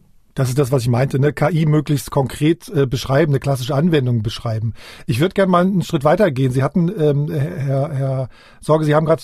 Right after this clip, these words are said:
ein Beispiel genannt, irgendwie, äh, das auch, glaub ich, im Abschlussbericht vorkommt. Ein anderes war noch sozusagen, dass man anhand der Sprache erkennen kann,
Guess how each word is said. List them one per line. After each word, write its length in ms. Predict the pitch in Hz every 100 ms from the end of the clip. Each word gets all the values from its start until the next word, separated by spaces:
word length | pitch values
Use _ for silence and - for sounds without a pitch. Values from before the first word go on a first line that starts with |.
| 160
ein 60 |
Beispiel 320 | 135 160 -
genannt, 400 | 175 160 160 156 -
irgendwie, 640 | 151 151 139 147 147 151
äh, 500 | 175 143 139 151 170 - - 92 190 - 131
das 220 | 139 147
auch, 160 | 160 143
glaub 140 | 151
ich, 80 | 135
im 300 | 127 143 165 -
Abschlussbericht 540 | - 180 - 196 220 -
vorkommt. 340 | 202 202 196
Ein 200 | 151 165
anderes 340 | 190 165 175 147
war 140 | 147
noch 200 | 156 151
sozusagen, 400 | 156 147 151 139
dass 140 | 135
man 100 | 147
anhand 220 | 147 131 131
der 80 |
Sprache 440 | 117 - 139 180 208
erkennen 320 | 160 156 156
kann, 220 | 160 151